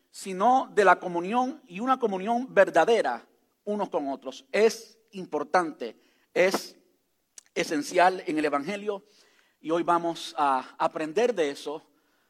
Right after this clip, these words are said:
de nada más y nada menos que la Santa Cena. Eh, no solamente eso, sino que la Santa Cena es algo muy importante para el cristianismo. Todos conocemos, si hay una iglesia que es verdaderamente cristiana,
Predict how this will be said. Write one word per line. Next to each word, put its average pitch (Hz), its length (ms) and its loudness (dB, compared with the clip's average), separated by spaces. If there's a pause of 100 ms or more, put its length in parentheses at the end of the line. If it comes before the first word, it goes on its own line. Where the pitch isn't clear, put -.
(160)
de - 80 -12
nada 185 240 4
más 190 180 0
y 185 40 -2
nada 170 200 4
menos 175 280 -4
que 160 120 -2
la 147 100 2
Santa 196 380 0
Cena. 131 480 -8 (840)
Eh, 147 340 2
no 202 160 0
solamente 226 580 4
eso, 208 280 -4
sino 180 340 -6
que 160 680 -2
la 185 120 -2
Santa 262 340 0
Cena 214 460 0
es 202 180 -4
algo 214 400 0
muy 190 200 -4
importante 202 560 2
para 180 200 4
el 165 80 0
cristianismo. 175 720 -4 (800)
Todos 190 220 -2
conocemos, 196 840 -4
si 165 120 -6
hay 160 140 2
una 175 120 -4
iglesia 170 380 -2
que 151 100 -2
es 160 140 -2
verdaderamente 165 760 -2
cristiana, 180 640 -6